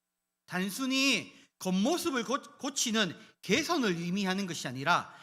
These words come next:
애벌레가 나비가 되듯이 내면으로부터 일어나는 근본적인 존재의 변화를 말하는 겁니다.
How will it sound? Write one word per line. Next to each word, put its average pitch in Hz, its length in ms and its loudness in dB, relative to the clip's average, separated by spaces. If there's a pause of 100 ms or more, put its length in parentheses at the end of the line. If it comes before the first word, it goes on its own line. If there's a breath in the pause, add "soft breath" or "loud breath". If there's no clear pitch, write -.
(240 loud breath)
애벌레가 247 640 6
나비가 269 380 4
되듯이 208 580 -4
내면으로부터 247 1120 0 (160 loud breath)
일어나는 247 500 2
근본적인 254 720 0 (260 loud breath)
존재의 196 720 0
변화를 285 560 4
말하는 123 360 -6
겁니다. 95 380 -20